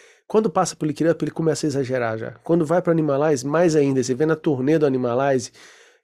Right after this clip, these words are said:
aquela coisa cheia de firula, já começando a passar do ponto.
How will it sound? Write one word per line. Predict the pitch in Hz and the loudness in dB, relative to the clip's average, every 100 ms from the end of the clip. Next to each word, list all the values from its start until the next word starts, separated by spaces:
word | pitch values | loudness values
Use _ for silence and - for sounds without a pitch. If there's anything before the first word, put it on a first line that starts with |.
| - | -16
aquela | 127 120 _ - | -14 -14 _ -2
coisa | 151 143 127 | 2 2 0
cheia | - - 143 | -6 -2 -4
de | 127 | -4
firula, | - 120 131 135 123 120 | -6 -4 -2 -2 -2 -4
já | 127 127 | -6 -6
começando | 113 127 120 - 143 131 120 | -8 -10 -10 -6 -4 -4 -6
a | 117 110 - _ _ - _ _ _ | -8 -12 -16 _ _ -20 _ _ _
passar | 139 127 143 139 | -4 -2 0 0
do | 120 | -2
ponto. | - 131 123 117 117 | -2 0 0 -4 -14